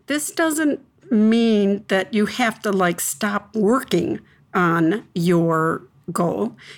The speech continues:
It just means that you need to,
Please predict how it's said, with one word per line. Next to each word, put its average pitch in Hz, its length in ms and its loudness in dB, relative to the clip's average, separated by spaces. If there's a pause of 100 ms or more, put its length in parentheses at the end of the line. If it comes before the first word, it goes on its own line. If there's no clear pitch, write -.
(100)
It 247 160 -4
just 269 420 -2
means 190 600 2
that - 220 -4
you 220 140 4
need 226 460 2
to, 220 260 -4